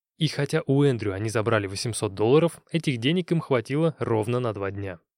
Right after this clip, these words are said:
Но, к счастью, теперь братья знали, где и как можно заработать еще. Все, что нужно сделать, это снова поехать в Уичито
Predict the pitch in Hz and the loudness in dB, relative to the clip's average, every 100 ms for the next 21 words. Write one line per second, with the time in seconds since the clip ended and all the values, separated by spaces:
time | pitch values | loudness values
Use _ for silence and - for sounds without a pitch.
0 | _ - 120 143 - 131 143 - 113 127 | _ -6 0 0 2 0 0 -2 -6 -6
1 | 147 190 139 160 175 156 127 120 151 175 | 0 0 2 2 2 0 -2 0 0 0
2 | 127 123 190 - 139 - 147 156 - 107 | -2 -4 -4 -2 -4 0 -2 -2 -8 -6
3 | 104 120 143 123 110 98 101 104 101 107 | -4 -2 -2 0 -2 -2 -4 -4 -8 -8
4 | - - 95 82 _ _ - 131 - 107 | -6 -4 -6 -8 _ _ -2 -2 -2 -6
5 | 98 92 95 92 117 165 165 - 185 165 | -6 -8 -8 -6 0 0 0 -2 -4 -2
6 | 156 - 131 110 107 104 107 - 113 104 | -4 -2 -2 -2 -2 -2 -2 -4 -10 -6
7 | 120 107 101 131 175 175 165 | -6 -6 -8 -6 -4 0 -2